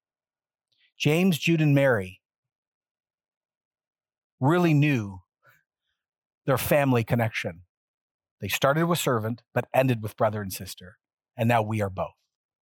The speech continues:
So God, a simple prayer,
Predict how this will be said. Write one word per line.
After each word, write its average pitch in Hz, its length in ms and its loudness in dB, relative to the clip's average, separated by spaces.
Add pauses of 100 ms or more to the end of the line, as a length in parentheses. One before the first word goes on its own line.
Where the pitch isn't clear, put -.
(1300)
So 160 120 0
God, 165 220 4
a 156 60 0
simple 156 260 0
prayer, 143 500 2